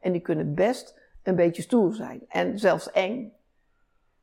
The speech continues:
In de training pik jij er precies de parels uit die jij nodig hebt om die keuzes te maken. En veel ontwerpers gingen je al voor en ik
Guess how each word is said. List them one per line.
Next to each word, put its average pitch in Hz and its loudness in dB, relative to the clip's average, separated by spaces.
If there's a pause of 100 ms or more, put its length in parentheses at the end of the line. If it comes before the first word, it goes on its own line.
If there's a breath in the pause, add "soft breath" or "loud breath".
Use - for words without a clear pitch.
(200)
In 214 6
de 196 2
training 277 6
pik 190 2
jij 185 4
er 170 0
precies 277 0
de 277 -4
parels 220 2
uit 180 2
die 170 0
jij 165 4
nodig 190 0
hebt 175 -4
om 165 -2
die 151 -2
keuzes 175 -2
te - -10
maken. - -14 (560)
En 185 2
veel 262 4
ontwerpers 208 4
gingen 196 4
je 180 2
al 170 4
voor 175 0
en 180 0
ik 180 0